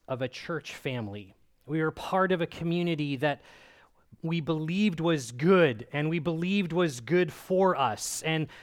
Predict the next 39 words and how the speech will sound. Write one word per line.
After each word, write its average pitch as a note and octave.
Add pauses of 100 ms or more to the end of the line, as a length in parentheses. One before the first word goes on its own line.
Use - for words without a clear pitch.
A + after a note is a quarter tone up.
then F#3+
in F3
a E3+
matter E3+
of D3+
days, D#3+
it D3+
was C#3+
gone, D#3+
and C#3+
all F3+
of D#3+
God's E3
calling D3+
and C3+
all F3+
of E3
God's E3
promises D#3
and C#3+
all G3+
of E3+
the D#3+
things F#3
that D#3
it D#3 (180)
seemed A#3+
like E3
God F#3
was D#3+
doing F3+
among E3+
us, C#3 (340)
they F3+
were F#3
just D#3
gone E3
and C#3
over. F3